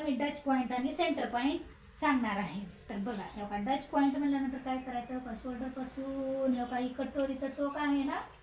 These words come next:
हां, तो झाला डच पॉइंट. हो का, किती आहे? तर आठ. आणि सेंटर पॉइंट किती आहे?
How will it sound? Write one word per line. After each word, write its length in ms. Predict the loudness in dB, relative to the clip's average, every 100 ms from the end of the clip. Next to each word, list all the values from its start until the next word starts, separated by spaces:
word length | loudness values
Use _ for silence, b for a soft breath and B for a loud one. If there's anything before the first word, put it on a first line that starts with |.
| -20 -20 -20 -20 _ _ -18 -6
हां, 140 | -6 -6 -12 -20 -20 -20 -20 -20 -20 -20 -20 -20 -20 -20 -20 -20 -20 -20 -20 -20 -20 -20 -20 -4
तो 160 | 2 4
झाला 320 | 4 2 2
डच 240 | 4 2 2
पॉइंट. 320 | -2 -4 -8 -18 -20 -20 _ _ _ _ -20 -20 -20 -20 _ _ _ _ -14
हो 60 | -12
का, 140 | -12 -16 -20 -20 -20 _ -2
किती 320 | -2 0 0
आहे? 320 | 2 -2 -6 -20 _ -8
तर 260 | -6 0
आठ. 200 | 2 2 -2 -10
आणि 220 | -6 -4 -2
सेंटर 380 | 0 0 0
पॉइंट 420 | -2 0 0 -2 -4
किती 260 | 0 2
आहे? 100 | 2